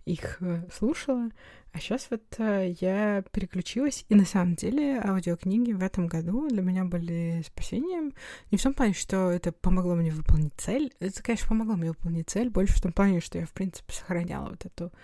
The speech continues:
чтение книг, да, слушание книг. Оно меня, конечно, поддерживало. Что еще? Вот, э, тут есть также у меня график по месяцам,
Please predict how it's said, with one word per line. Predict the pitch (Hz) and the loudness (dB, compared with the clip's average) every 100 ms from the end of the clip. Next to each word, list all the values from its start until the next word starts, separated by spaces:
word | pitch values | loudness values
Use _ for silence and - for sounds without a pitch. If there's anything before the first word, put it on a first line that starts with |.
| - | -12
чтение | - - 160 156 160 | -4 2 2 2 -4
книг, | - 262 330 | -4 -2 0
да, | 196 185 | -2 -4
слушание | - 175 - 165 165 | -4 -6 -6 -6 -6
книг. | 160 190 214 - - | -4 -4 -4 -10 -8
Оно | 180 190 | -2 0
меня, | 196 190 | 0 -2
конечно, | 190 180 - | -6 -8 -6
поддерживало. | 202 185 170 160 160 156 156 - _ - | -4 -2 -4 -6 -6 -6 -8 -10 _ -20
Что | - - | -12 -2
еще? | 185 175 - 370 | -2 -2 -4 -2
Вот, | 226 220 - - | -2 -4 -8 -8
э, | 190 185 | -6 -4
тут | - 208 | -6 -6
есть | 208 - | -6 -6
также | - 196 190 | -8 -8 -8
у | 190 | -6
меня | 190 190 | -4 -4
график | 196 196 - - | -6 -8 -12 -20
по | - | -6
месяцам, | 190 190 - - 320 | -4 -4 -6 -10 -8